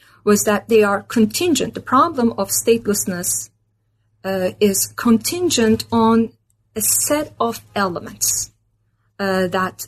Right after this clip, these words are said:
uh, she discusses in that history. I think it's not surprising that, uh, the, uh, analysis of statelessness, uh, comes at the,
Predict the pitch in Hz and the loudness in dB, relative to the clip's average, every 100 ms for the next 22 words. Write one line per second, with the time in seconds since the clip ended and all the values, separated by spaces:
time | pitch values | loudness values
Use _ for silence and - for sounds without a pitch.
0 | 202 190 - - 196 190 - 208 202 - | -6 -4 -2 2 2 2 -2 -4 -2 -2
1 | 240 240 220 - 190 170 165 - 214 202 | -2 0 0 -2 -4 -4 -8 -2 2 2
2 | - - - - _ _ _ _ 208 208 | 0 -6 -12 -14 _ _ _ _ -4 -2
3 | 233 220 214 - _ 214 214 - 208 - | 2 2 0 -4 _ -4 -2 2 2 2
4 | - 196 - 196 196 214 240 233 214 185 | -2 -6 -6 0 2 2 2 2 2 0
5 | 180 - - 202 185 185 185 190 170 170 | -6 -10 -6 -2 0 0 -2 -4 -4 -6
6 | 170 - 190 208 208 196 202 208 214 - | -12 -8 -2 4 4 4 0 -2 -6 -10
7 | 170 - - 175 202 226 220 240 247 262 | -10 -12 -10 -10 -6 -4 -2 2 2 0
8 | - - _ _ _ _ 208 190 190 190 | -6 -12 _ _ _ _ -2 0 -2 0
9 | 220 196 196 - 196 185 - 185 180 175 | 0 0 -2 -2 -4 -4 0 2 2 2
10 | 175 - | -2 -8